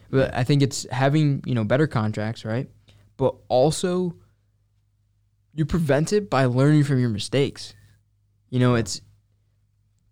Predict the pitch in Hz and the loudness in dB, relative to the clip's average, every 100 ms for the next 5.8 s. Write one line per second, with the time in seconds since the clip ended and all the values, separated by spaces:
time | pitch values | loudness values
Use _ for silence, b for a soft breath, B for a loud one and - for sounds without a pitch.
0 | - 104 131 123 143 143 139 185 123 101 | -8 -4 0 0 0 2 2 2 -2 -4
1 | - _ _ - 120 131 127 147 131 123 | -8 _ _ -8 -2 2 2 4 2 4
2 | 131 135 131 143 139 147 139 104 92 82 | 2 2 2 2 2 2 2 -2 -6 -10
3 | _ _ - 113 110 120 135 135 143 139 | _ _ -12 -6 0 2 2 2 0 0
4 | 143 131 - 156 135 107 98 - - b | 0 -2 -2 0 0 -2 -6 -10 -16 b
5 | b b b b b - 110 | b b b b b -8 -6